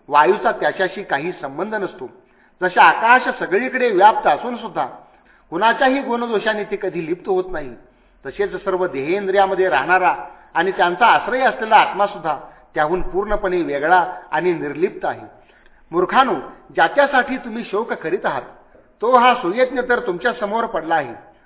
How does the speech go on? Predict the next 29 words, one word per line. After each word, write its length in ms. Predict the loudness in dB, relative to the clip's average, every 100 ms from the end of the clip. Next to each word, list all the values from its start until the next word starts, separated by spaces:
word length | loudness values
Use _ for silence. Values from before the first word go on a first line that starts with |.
| _
पण 100 | -6
यामध्ये 460 | 0 2 2 0 0
जो 160 | 0
ऐकणारा 480 | 0 0 2 4 6
आणि 180 | 4 2
बोलणारा 420 | -2 0 2 2
होता, 500 | 2 0 0 0 -4 -16 -8
तो 100 | -2
मात्र 280 | 0 0 0
कधी 280 | -2 -4 -4
कोणाला 380 | -4 2 4 2
दिसत 360 | 0 -8 -8
नव्हता 280 | -8 -8 -10 -12 -18 -8
आणि 220 | -6 -2 2
आजही 480 | 2 2 -4 -8
दिसत 360 | -10 -8 -8 -8
नाही, 160 | -12 -12 -20 _ _ 0
तर 80 | 0
मग 200 | 0 -4
तुम्ही 160 | -6 -4
शोक 200 | -4 -4
कशासाठी 680 | -8 -8 -6 -4 -6 -6 -16 -18 -8
आणि 160 | -4 -4
कुणासाठी 500 | -2 -2 -2 -4 -8
करता? 300 | -12 -12 -16 -18 _ _ _ _ _ _ _ -4
जो 160 | 4 4
मुख्य 360 | 4 2 4 4
महाप्राण 640 | 4 4 4 4 4 4
आहे, 240 | 0 -2